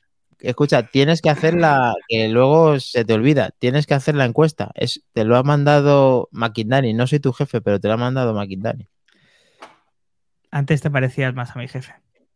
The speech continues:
Speaker 1: Vale, porque tenía menos pelo, ¿no? Vale.
Speaker 2: Efectivamente.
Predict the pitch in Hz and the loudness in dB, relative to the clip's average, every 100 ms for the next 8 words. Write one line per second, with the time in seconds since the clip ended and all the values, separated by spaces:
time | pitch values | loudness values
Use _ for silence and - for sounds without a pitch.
0 | _ _ _ _ _ _ 117 101 _ _ | _ _ _ _ _ _ -10 -10 _ _
1 | _ _ 120 113 113 123 123 107 - 95 | _ _ -8 -6 -4 -4 -4 -6 -8 -12
2 | 131 _ - _ 107 - - 151 151 101 | -12 _ -20 _ -16 -16 -20 -16 -16 -18